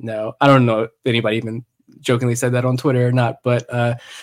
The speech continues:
I could see somebody saying that. Um, no, I kind of, I didn't see any of these guys getting selected, even Hudson Haskin, just because you're relying on a guy.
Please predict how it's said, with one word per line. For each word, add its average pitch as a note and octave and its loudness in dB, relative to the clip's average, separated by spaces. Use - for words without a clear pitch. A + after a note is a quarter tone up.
I D3+ 2
could C#3 4
see B2+ 0
somebody B2 0
saying C3+ 2
that. C3+ 2
Um, D#3 4
no, C3+ 4
I E3 4
kind F3 2
of, C#3+ -2
I G3 4
didn't D#3+ 6
see C3+ 0
any B2 2
of B2 2
these A#2+ -2
guys A2+ -2
getting A#2 -6
selected, A2+ -6
even C#3+ 2
Hudson B2 0
Haskin, A2 -8
just D3+ -4
because D3 2
you're F3 0
relying C#3 4
on C3+ 0
a B2 0
guy. A#2+ -2